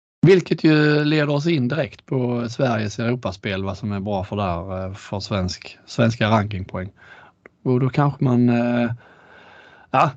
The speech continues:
eh, Skövde redo för, eh, att utmana i, eh, söka Champions League eller utmana European League. Eh,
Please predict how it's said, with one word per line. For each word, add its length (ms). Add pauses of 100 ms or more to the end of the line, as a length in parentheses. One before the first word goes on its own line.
eh, 220
Skövde 420
redo 320
för, 420
eh, 100
att 100
utmana 560
i, 360 (420)
eh, 60
söka 460
Champions 420
League 340
eller 200
utmana 380
European 520
League. 500
Eh, 440